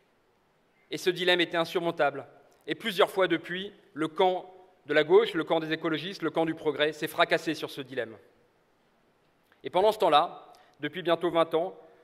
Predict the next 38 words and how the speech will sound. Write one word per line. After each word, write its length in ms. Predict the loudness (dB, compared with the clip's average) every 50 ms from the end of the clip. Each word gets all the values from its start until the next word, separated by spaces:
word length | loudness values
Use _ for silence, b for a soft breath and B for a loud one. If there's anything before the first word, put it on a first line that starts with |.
| b b b b -4
on 140 | -2 2 4
a 80 | 4 2
vu 180 | 2 -2 -6
ceux 180 | -2 -2 -2 -2
qui 140 | -2 0 0
ont 60 | 0
abîmé 240 | 0 0 -2 -2 -2
l'Europe. 300 | -2 -2 -4 -6 -8 -12 -20 _ _ _ _ _ _
C'est 160 | _ -8 -8
ceux 140 | -6 -6 -6
qui 120 | -4 -2 -2
la 80 | -2
gouvernent. 380 | -2 -2 -2 -2 -2 -2 -4 -8 -16 -20 _ _ _ _ _ _ _ _ b b b b b b -4
Ils 80 | 0
n'ont 100 | 0 2
rien 200 | 4 4 2 2
fait. 240 | 0 -2 -4 -6 -6 -8 -16 -20 _ _ _ _ b b b b b
Sur 180 | -6 -2 2 4
l'évasion 340 | 6 8 8 6 6 4 0
fiscale, 520 | -2 -4 -8 0 4 4 6 6 4 2 -4 -12 -20 -10
sur 160 | -6 -4 -2
les 80 | -2 0
services 280 | 0 0 0 -2 -4
publics, 380 | -10 -8 -8 -8 -8 -8 -12 B B B B -10
ils 140 | -6 -4 -2
n'ont 100 | 0 2
rien 180 | 2 2 2
fait. 280 | 0 -2 -4 -4 -4 -6 -16 -20 b b b b b b b
Sur 180 | -2 2 6 6
la 100 | 6 6
justice 380 | 4 0 -6 -6 -6 -8 -2
sociale, 520 | 0 0 0 4 6 8 8 8 6 2 B B B -10
ils 120 | -6 -2 0
n'ont 100 | 0 2
rien 180 | 4 2 2
fait. 200 | 2 0 -2 0
Au 140 | 0 0 0
contraire, 480 | 2 0 2 4 6 6 6 6 4